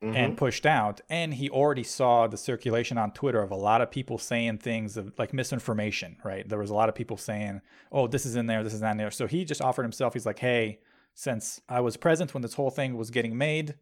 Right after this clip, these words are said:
Speaker 1: if you need, have questions, just reach out." So I, I haven't read the whole thing when he reached out, but then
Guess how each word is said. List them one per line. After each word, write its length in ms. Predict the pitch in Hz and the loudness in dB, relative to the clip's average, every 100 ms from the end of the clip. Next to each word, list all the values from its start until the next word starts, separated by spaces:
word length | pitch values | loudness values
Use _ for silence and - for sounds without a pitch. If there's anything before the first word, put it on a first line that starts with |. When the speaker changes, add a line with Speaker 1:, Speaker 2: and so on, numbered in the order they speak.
| - | -6
Speaker 1:
if 160 | 139 | -4
you 80 | 139 | -4
need, 100 | 127 | 0
have 160 | 127 131 | 0 4
questions, 540 | 151 135 135 131 - - | 4 4 0 -4 -8 -6
just 220 | 131 123 | -4 -2
reach 200 | 127 110 | -2 -2
out." 220 | 98 87 - _ _ | -4 -8 -14 _ _
So 380 | - 175 151 - - - - _ _ _ _ _ - | 4 6 6 0 -14 -20 -20 _ _ _ _ _ 4
I, 200 | 151 156 | 4 6
I 120 | 139 | 4
haven't 260 | 135 202 214 | 6 4 4
read 180 | 175 170 | 4 4
the 80 | 165 | 6
whole 180 | 180 | 4
thing 260 | 160 170 160 | 4 -2 -4
when 100 | 151 | -4
he 80 | 139 | -4
reached 300 | 139 135 151 | -4 -2 0
out, 260 | 160 175 | 0 2
but 160 | 135 127 | 0 0
then 400 | 127 127 123 | 2 2 0